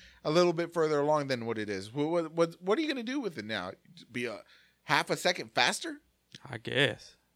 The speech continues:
Speaker 2: I ain't got a clue.
Speaker 1: Well, you gonna play it on eight K? No, no, no. Your eye can't even see that.
Speaker 2: Uh-uh.
Speaker 1: You gonna have sixty frames on everything?
Speaker 2: Man, what's gonna be is they're gonna put you in the dimension like Tron.
Speaker 1: I'm ready, man.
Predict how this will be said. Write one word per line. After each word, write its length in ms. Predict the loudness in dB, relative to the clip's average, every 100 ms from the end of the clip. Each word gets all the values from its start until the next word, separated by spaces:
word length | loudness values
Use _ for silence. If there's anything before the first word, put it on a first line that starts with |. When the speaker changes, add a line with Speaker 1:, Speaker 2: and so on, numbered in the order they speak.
| _ _ _ _ -20 -12
Speaker 2:
I 120 | -10
ain't 180 | -12 -12
got 140 | -14
a 40 |
clue. 340 | -10 -4 -4 -4 _ _ _
Speaker 1:
Well, 120 | -6 -4
you 80 | -2
gonna 120 | -4
play 220 | 0 2
it 40 | 2
on 140 | 0
eight 200 | 2 2
K? 480 | 4 2 2 -2 -10 -4
No, 200 | 0 0
no, 220 | 0 -2
no. 380 | -2 -4 -6 -8 -8
Your 220 | 0 2
eye 180 | 6 4
can't 260 | 4 0 -2
even 120 | -4
see 220 | 0 0
that. 320 | 2 -2 -4 -8
Speaker 2:
Uh-uh. 280 | -6 -4 -6 -10 _ _ _ _
Speaker 1:
You 120 | -6 0
gonna 100 | 2
have 120 | 2
sixty 340 | 0 -4 -4
frames 300 | -2 0 2 0
on 100 | 0
everything? 300 | -2 -2 0
Speaker 2:
Man, 120 | 4
what's 160 | 4 4
gonna 180 | 2
be 200 | 4 6
is 180 | 6 4
they're 140 | -2 -2
gonna 140 | -2
put 300 | -2 -6 -4
you 140 | -6 -6
in 260 | -2 0 0
the 60 |
dimension 720 | -4 -6 -6 -4 -6 -8 -10 -12 -12
like 200 | -6 -6
Tron. 440 | -4 -2 0 -2 -6 -16 _ _ _ _ -20 -20 -20 _ _ _ _ 0
Speaker 1:
I'm 160 | 2
ready, 240 | 4 2 4
man. 320 | 2 2